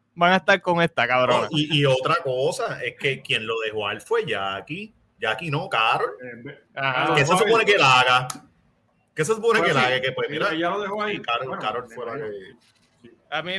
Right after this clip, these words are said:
Speaker 1: a mí lo que me tripea es ver estos cabrones en, en, en Facebook, como que, ah, mira la puerca, eh, que se está tirando ahora, y, y al lado la, la jeva de ellos explota, descoñetada,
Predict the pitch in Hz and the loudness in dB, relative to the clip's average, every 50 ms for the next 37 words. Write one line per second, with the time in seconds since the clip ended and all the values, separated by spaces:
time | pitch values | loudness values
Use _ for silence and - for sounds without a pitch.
0 | 202 - 185 180 175 190 214 220 240 247 262 220 254 254 214 254 262 254 240 220 | -4 -4 -2 -2 -2 -2 -2 -2 -2 -2 -2 -2 -2 -2 2 4 4 6 6 4
1 | 202 180 196 196 208 214 - - 247 - - 247 240 226 233 233 240 233 226 208 | 4 4 2 2 2 2 2 0 -2 0 4 4 6 6 8 6 6 6 6 4
2 | 180 165 - 170 170 170 - 165 170 165 165 165 156 156 151 - - 151 180 185 | 2 2 0 0 -2 -2 -2 -2 -2 -2 -2 -4 -6 -8 -10 -10 -8 -6 -4 -4
3 | 175 170 - 226 226 214 208 - 185 175 160 135 - 165 165 165 160 151 165 185 | -4 -2 2 4 4 4 2 0 -2 -4 -4 -2 -2 0 0 0 2 2 4 6
4 | 247 311 320 320 302 262 226 208 196 208 240 262 285 294 311 294 269 277 240 254 | 8 8 10 10 10 8 8 6 6 4 6 6 6 8 8 8 6 6 4 4
5 | 262 285 294 294 285 - 269 254 247 254 277 269 247 254 220 233 247 240 - 233 | 6 6 6 6 4 4 6 8 8 8 8 6 4 2 2 0 0 2 2 0
6 | 226 - 233 247 226 262 254 240 254 269 262 262 262 247 240 240 247 254 262 254 | 0 2 0 0 2 2 2 4 6 6 4 4 4 6 6 6 8 6 6 6
7 | 240 226 208 190 190 190 190 190 190 190 180 180 180 175 175 175 180 190 214 220 | 6 4 4 4 2 2 2 2 0 2 2 4 4 4 4 4 4 4 6 6
8 | 208 202 180 175 165 175 175 165 165 170 175 190 196 190 190 196 202 196 190 185 | 6 4 4 4 2 2 0 2 2 4 4 4 4 6 6 4 4 4 2 2
9 | 175 - _ 180 170 165 160 151 - 175 175 170 156 156 160 160 147 151 147 - | 0 0 _ 2 4 4 4 4 4 4 4 4 4 2 -4 -6 -4 -4 -4 -2
10 | 160 165 165 160 156 156 147 - - 165 165 156 151 | -2 -2 -2 0 0 -2 -2 0 0 2 2 2 0